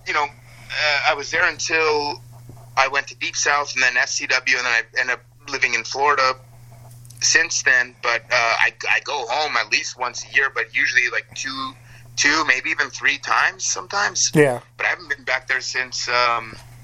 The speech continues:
Speaker 1: September twenty nineteen. We had a live event there, and, uh, I haven't been there since. It just, uh, I was planning to go to the Stampede.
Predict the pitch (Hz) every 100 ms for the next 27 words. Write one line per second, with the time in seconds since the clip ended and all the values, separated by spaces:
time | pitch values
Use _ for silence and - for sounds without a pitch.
0 | - - - - - - - - - -
1 | - - 135 131 113 123 120 117 120 113
2 | 127 117 113 107 107 110 107 104 101 -
3 | 95 82 - - - 101 104 104 101 101
4 | 110 120 110 110 107 101 - 123 120 -
5 | - 107 110 104 - - - - - -
6 | - - - - - - - 107 107 110
7 | 101 - 123 131 127 120 123 120 113 -
8 | 120 117 - 120 120